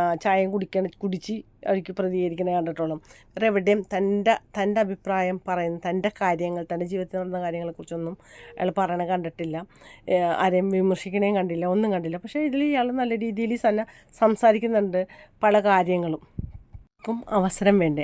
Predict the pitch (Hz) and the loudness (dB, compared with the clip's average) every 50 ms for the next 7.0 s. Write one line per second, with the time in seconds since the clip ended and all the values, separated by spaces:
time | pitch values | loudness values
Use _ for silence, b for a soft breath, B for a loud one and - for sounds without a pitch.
0 | - - - 196 202 196 190 - - 269 277 247 208 208 202 214 202 180 170 - | -2 2 4 6 6 6 4 6 8 8 8 10 10 8 8 8 6 6 4 2
1 | 175 165 165 165 160 156 147 b b b b b b b - 226 254 277 269 254 | 0 0 0 0 0 0 -2 b b b b b b b 6 8 10 12 12 12
2 | 240 220 226 254 247 233 220 226 226 220 202 196 - 208 208 208 208 202 208 - | 10 10 10 10 10 10 10 8 8 8 8 8 8 8 8 10 8 6 4 4
3 | 190 180 160 - 160 180 165 175 175 165 160 160 151 147 147 143 b b b b | 2 2 2 2 0 2 4 6 6 6 6 4 2 2 0 -4 b b b b
4 | - - 233 277 302 - - 330 339 339 330 b b b b b - - 233 240 | 2 8 10 10 10 12 12 12 12 12 10 b b b b b 0 6 10 10
5 | 302 302 - 302 302 311 269 262 247 247 247 254 - - - - 214 208 202 202 | 10 10 8 8 10 10 12 12 12 12 12 12 10 6 4 6 8 10 10 10
6 | 196 190 185 180 170 - - - 240 233 214 277 277 277 269 262 269 254 240 233 | 10 12 12 10 10 10 10 8 10 10 10 12 12 12 10 10 10 10 8 8